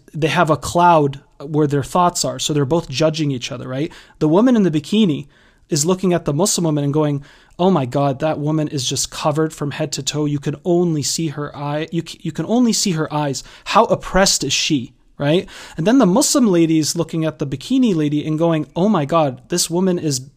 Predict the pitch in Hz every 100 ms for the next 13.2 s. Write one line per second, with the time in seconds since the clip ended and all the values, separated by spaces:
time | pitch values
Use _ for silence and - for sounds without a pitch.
0 | - 143 - - - - 151 - 185 233
1 | 190 170 160 185 208 156 143 - - 190
2 | - - 220 220 - 170 165 170 165 147
3 | 135 139 127 127 - _ _ _ _ -
4 | 185 202 139 - 147 - 160 123 185 -
5 | 135 120 151 - _ _ _ _ - -
6 | 160 220 - - - - - 233 202 -
7 | 247 185 185 - _ - 147 208 208 240
8 | 226 208 - 202 190 170 175 165 151 190
9 | 160 147 160 165 - 165 160 160 147 -
10 | _ _ - 156 208 214 - 202 190 185
11 | - 156 147 139 151 151 - 220 180 -
12 | 151 139 - 156 151 147 143 - 214 151
13 | 131